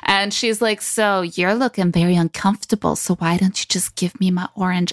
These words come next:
underwears back?" See, now I just did, like, seventeen different accents. And Ryan is like, "I can't."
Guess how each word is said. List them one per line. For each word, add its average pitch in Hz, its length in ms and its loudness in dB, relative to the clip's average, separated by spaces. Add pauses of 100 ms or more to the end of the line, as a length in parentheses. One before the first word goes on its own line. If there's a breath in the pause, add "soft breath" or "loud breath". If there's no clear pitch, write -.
underwears - 840 0
back?" - 360 -4
See, - 140 4
now 175 180 6
I 214 100 2
just 214 160 -2
did, 190 100 -2
like, 160 140 -2
seventeen 151 480 0
different 139 260 -4
accents. - 540 -4 (500 loud breath)
And 185 480 2 (340)
Ryan 202 600 2
is 190 160 -4
like, 180 200 0
"I 180 100 0
can't." 165 640 0